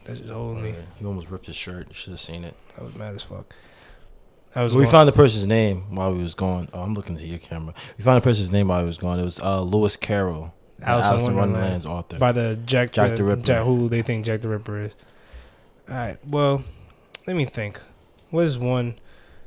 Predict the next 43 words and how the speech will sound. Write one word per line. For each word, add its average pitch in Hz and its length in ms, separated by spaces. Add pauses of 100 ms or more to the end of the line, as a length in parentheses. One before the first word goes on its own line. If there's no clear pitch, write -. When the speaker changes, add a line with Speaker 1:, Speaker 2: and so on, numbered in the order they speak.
(420)
Speaker 1:
Let 175 100
me 165 60
see 147 160
if 120 80
I 117 60
have 113 140
another 110 400
question 107 440
we 107 80
could 110 160
talk 110 220
about 110 320
before, 113 440 (140)
'cause 117 120
I 117 80
think 139 160
we're 110 120
almost 104 220
at - 100
the - 120
end 107 160
of 101 60
the - 80
show, 69 320
anyways. 76 500 (880)
Oh, 131 60
we 139 60
was 156 100
talking 170 160
about 139 120
the, 117 80
the 113 140
dream 123 360
shit. 104 360 (520)
Speaker 2:
You 113 180
was 107 160
talking 92 240
about 90 160
the - 60
dream 87 240
shit. 110 200
Speaker 1:
Yeah. 104 300 (1500)
Um, 127 760